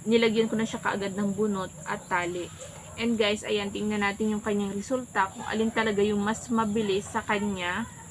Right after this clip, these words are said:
na pag-air layering o pagmarkot ng ating aglaw.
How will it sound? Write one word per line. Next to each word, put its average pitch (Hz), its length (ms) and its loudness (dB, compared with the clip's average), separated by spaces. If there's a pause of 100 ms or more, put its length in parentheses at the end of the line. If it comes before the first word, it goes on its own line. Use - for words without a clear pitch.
(380)
na 214 160 0
pag-air 214 720 0
layering 202 560 4
o 208 80 -4
pagmarkot 208 720 0
ng 202 160 -2
ating 214 400 0
aglaw. 170 480 -2